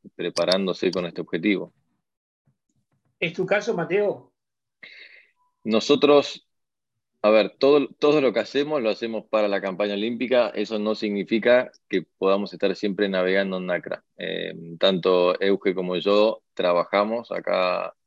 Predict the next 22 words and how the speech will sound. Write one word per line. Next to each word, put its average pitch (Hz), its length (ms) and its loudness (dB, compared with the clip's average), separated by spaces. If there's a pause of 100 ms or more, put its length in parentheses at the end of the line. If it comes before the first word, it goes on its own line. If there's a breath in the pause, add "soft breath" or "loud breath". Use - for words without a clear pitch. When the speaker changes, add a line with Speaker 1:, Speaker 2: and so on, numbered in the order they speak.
(720)
Speaker 1:
en, 85 680 -6 (360)
en 95 180 0
Europa. 113 640 2 (260)
Eh, 92 460 -8 (240)
yo 92 240 -6
lo 95 160 2
hago 92 240 4
como 92 160 -6
entrenador, 98 600 4
Euge 92 600 0 (140)
lo 92 160 -4
hace 90 160 -4
como 90 160 -6
entrenador 90 460 2
a 92 80 6
veces, 110 580 2
o, 90 100 -6 (180)
o 87 220 -6
navegando 87 440 -4
en 87 40 -4
barcos 87 280 -2
grandes. 123 640 2